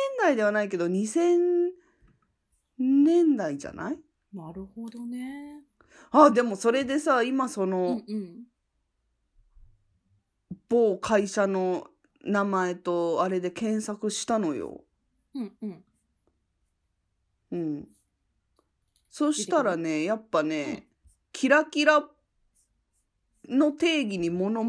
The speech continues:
Speaker 1: 申すみたいな、
Speaker 2: うんうん。
Speaker 1: なのができてるよ。
Speaker 2: なるほどね。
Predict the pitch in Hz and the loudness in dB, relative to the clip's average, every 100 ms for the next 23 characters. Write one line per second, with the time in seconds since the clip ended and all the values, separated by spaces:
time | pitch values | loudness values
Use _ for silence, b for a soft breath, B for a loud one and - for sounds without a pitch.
0 | 233 262 226 - 151 156 156 139 131 139 | 0 0 -4 -4 -4 -4 -4 -4 -4 -4
1 | 156 147 104 - _ _ _ 269 254 196 | -4 -4 -6 -12 _ _ _ -8 -8 -8
2 | - 220 170 202 _ _ _ - 208 196 | -10 -10 -10 -18 _ _ _ -10 -6 -4
3 | 208 180 151 151 190 - - 123 98 - | -4 -2 -2 -2 -4 -4 -10 -8 -10 -14
4 | - _ _ _ _ _ _ - 208 185 | -20 _ _ _ _ _ _ -14 -12 -12
5 | 180 165 165 170 170 190 | -16 -16 -16 -14 -14 -10